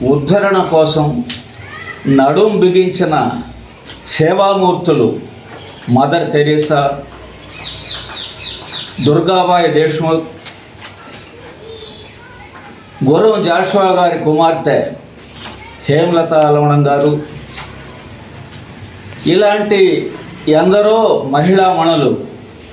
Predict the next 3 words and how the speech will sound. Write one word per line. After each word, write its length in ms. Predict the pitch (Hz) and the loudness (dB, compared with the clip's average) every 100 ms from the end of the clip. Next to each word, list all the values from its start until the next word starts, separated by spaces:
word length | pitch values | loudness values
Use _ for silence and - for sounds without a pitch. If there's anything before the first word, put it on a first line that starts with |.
| - - - - - - - - - - - 123 | -18 -18 -18 -18 -18 -20 -20 -20 -20 -20 -4 2
నా 320 | 139 151 151 | 4 4 2
స్మృతి 440 | - 151 151 190 | 0 0 2 2
పథంలో 760 | 160 170 175 170 160 120 107 | 2 2 2 2 2 2 -2